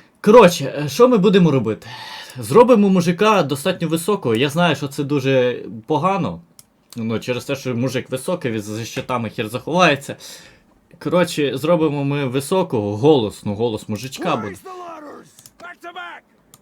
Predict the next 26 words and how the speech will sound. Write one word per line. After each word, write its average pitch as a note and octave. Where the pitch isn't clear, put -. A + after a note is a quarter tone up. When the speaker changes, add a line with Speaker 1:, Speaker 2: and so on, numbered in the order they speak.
Speaker 1:
Так. -
Speaker 2:
Look -
at D#4+
'em D#4+
run! C#4+
Speaker 1:
Ну, E3
такий D3+
мужський C#3
голос C#3+
буде, F#2
получається. F#2+
А G2
ну, G#2+
крикни. A2+
Speaker 2:
Shields F4+
forward! E4+
Speaker 1:
О! E3
Так, A2
ну G3
і D#3+
нехай D3
зовнішній C3
вигляд. B2
Так, -
наклікаємо. A2
Ой. G#2+